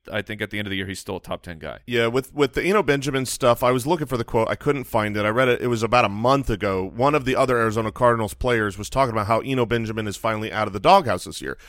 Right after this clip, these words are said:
Speaker 2: And I found that so interesting that it was like, oh, so he, this is a player admitting that this guy was in the doghouse last year. Uh, Cliff Kingsbury said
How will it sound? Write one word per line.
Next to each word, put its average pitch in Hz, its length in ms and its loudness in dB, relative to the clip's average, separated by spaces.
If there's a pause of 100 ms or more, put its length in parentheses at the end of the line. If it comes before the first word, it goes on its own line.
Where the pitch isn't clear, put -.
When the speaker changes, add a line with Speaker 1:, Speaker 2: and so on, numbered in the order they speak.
(140)
Speaker 2:
And 123 80 -2
I - 20 0
found 156 200 2
that 120 100 0
so 151 320 2
interesting 113 720 -4 (340)
that 131 120 2
it 127 40 2
was 123 140 0
like, 127 160 0
oh, 175 240 6
so 123 160 -4
he, 117 140 -8
this 139 440 -2
is 135 60 -4
a 123 80 -2
player 139 240 0
admitting 131 400 2
that 110 160 -2
this 139 180 -2
guy 123 140 0
was 113 160 -2
in 131 180 -2
the 107 60 -4
doghouse 113 540 2
last 95 220 0
year. 104 160 0 (520)
Uh, 107 280 -4
Cliff 185 220 0
Kingsbury 143 540 0
said 120 340 0